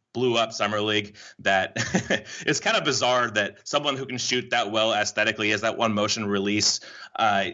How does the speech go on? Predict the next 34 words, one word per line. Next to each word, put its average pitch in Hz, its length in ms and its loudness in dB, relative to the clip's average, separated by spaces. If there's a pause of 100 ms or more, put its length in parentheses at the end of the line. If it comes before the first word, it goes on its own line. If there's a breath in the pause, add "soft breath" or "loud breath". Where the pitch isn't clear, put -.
(120)
really 147 280 2
fluid 123 520 0 (280)
off 120 180 2
the 107 80 -4
catch - 640 2
with 104 280 -4
range, 110 400 0 (240 loud breath)
that 135 120 2
he 143 80 2
shot, 123 340 0
like, 110 260 -2 (100)
thirty 123 240 0
percent 120 340 -2
from 113 120 -4
three 110 280 0
in 107 80 -4
college 104 480 2
and, 101 80 -4
like, 95 140 -6
sixty-four 110 440 -2
percent 104 260 -2
from 107 100 -6
the 98 60 -2
line 95 260 2
or - 20 4
whatever 104 240 2
he 110 80 2
did. 113 260 0 (220 loud breath)
It, 123 160 0
it's - 240 0 (340)
insane. 117 540 -2 (240 soft breath)
But, 127 160 2
uh, 123 120 4
I'm, - 180 2